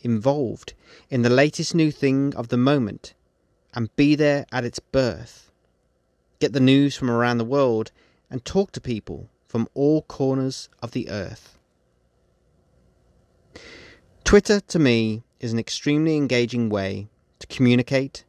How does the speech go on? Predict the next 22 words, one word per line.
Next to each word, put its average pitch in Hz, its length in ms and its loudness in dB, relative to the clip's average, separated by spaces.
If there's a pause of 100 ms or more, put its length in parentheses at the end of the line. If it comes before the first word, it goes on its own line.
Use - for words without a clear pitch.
(180)
converse, 113 680 -2 (500)
and 123 100 -4
to - 80 -6
convey. 123 540 2 (960)
To - 80 -6
talk 170 320 6
to 151 80 -6
fascinating 151 760 -2
and 113 100 -6
talented 123 460 -4
people, 143 440 -6 (460)
or 117 180 2
otherwise, 110 680 0 (500)
to - 100 -14
tell 170 300 4
someone 110 600 -2
why 131 260 2
you 131 200 -4
chose 127 340 -2
to 113 100 -8
follow 165 260 0
them, 104 300 -10